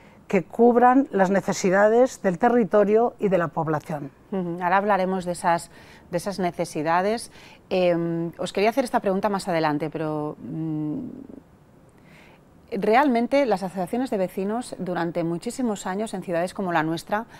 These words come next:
Speaker 2: han tenido una capacidad influyente muy grande. Eh, ¿esa capacidad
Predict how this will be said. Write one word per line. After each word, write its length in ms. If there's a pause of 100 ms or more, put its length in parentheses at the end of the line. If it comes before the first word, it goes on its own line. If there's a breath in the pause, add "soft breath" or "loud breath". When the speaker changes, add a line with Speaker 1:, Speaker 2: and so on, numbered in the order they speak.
(280 loud breath)
Speaker 2:
han 160
tenido 460
una 300
capacidad 600
influyente 640 (120)
muy 340
grande. 480 (580 loud breath)
Eh, 440
¿esa 220
capacidad 680